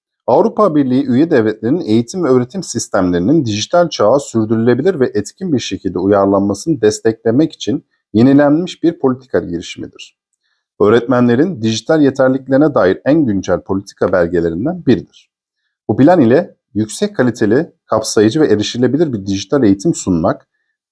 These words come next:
pandeminin teknolojik açıdan fırsatlarını ve zorluklarını ele almak, dijital eğitim konusunda daha güçlü bir işbirliği sağlamak, dijital teknolojilerle ilgili eğit-, eğitim kalitesinin ve miktarının iyileştirilmesi,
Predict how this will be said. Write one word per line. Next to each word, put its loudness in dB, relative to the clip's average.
pandeminin 4
teknolojik -2
açıdan -2
fırsatlarını 0
ve 4
zorluklarını 2
ele 2
almak, 0
dijital 0
eğitim 2
konusunda -2
daha 2
güçlü -4
bir -2
işbirliği -6
sağlamak, -2
dijital 0
teknolojilerle 0
ilgili -4
eğit-, -2
eğitim 0
kalitesinin -2
ve 2
miktarının 0
iyileştirilmesi, -6